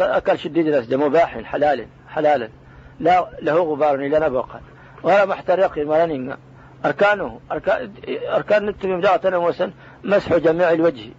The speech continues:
أ-، مسح نيد ميكيت النت. ثم اليدين دم مسح أنفاسا.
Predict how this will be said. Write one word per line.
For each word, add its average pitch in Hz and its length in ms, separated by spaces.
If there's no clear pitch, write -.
أ-، 165 340
مسح 175 320
نيد 185 200
ميكيت 160 420
النت. 127 220
ثم 196 260
اليدين 165 460
دم 170 180
مسح 151 240
أنفاسا. 143 460